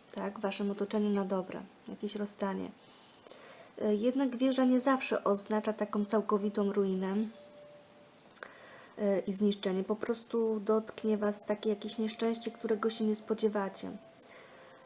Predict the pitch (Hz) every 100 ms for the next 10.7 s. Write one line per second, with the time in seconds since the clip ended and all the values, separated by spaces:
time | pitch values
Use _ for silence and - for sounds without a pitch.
0 | - 208 202 - - 240 233 220 - 220
1 | 214 220 220 - 226 214 220 220 - 220
2 | 214 214 208 214 214 208 - - - 214
3 | 220 226 - 233 220 220 247 - 233 226
4 | 226 214 - 214 220 220 214 208 208 214
5 | 214 214 208 202 196 196 220 214 214 208
6 | 202 208 202 - 208 208 208 208 214 202
7 | 208 202 202 190 185 196 196 190 208 202
8 | 196 196 196 196 196 190 202 190 185 190
9 | - 180 185 208 - - - 202 202 202
10 | 196 196 180 185 180 180